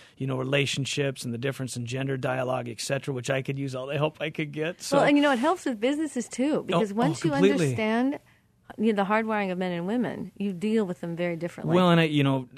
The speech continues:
Speaker 1: candidly, I could have used this fifteen years ago because I was doing, you know, contracts all over the world in my past life. And so, you know, that would have been important. And then I know Tom's gonna talk about some timely,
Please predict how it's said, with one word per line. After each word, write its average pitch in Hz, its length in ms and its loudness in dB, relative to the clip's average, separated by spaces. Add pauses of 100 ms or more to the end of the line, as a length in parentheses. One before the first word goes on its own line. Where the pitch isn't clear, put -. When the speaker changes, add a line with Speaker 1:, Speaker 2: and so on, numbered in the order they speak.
(160)
Speaker 1:
candidly, 151 400 2
I 127 60 0
could 131 140 -2
have 127 100 -2
used 127 160 -4
this 123 100 -4
fifteen 131 360 -2
years 143 240 2
ago 123 180 0
because 123 260 -4
I 127 120 2
was 127 180 -2
doing, 127 480 -2
you 143 100 -8
know, 127 120 -4
contracts 131 480 -4
all 123 120 0
over 120 140 -4
the 113 100 -4
world 127 300 0
in 117 80 -6
my 120 120 -6
past 131 340 -4
life. 123 260 -8
And 131 120 -6
so, 123 400 -2
you 135 120 -2
know, 127 80 -4
that 127 180 0
would 131 100 -2
have 127 60 -4
been 131 100 -4
important. 143 340 -4
And 151 80 0
then 147 80 2
I 147 80 2
know 151 100 0
Tom's 143 300 -2
gonna 139 140 -4
talk 131 260 -4
about 139 180 -4
some 131 160 -6
timely, 135 460 -4